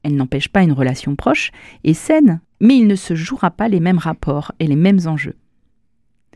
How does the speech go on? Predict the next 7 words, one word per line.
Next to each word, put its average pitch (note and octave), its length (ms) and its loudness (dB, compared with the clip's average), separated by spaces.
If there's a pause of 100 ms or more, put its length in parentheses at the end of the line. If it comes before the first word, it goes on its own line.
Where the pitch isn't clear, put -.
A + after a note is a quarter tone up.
(520)
Pour A#3 140 2
les A#3 100 4
parents, F#3 360 -2
c'est - 280 -6
un D#3+ 100 2
vrai D#3+ 320 2
défi. - 400 -4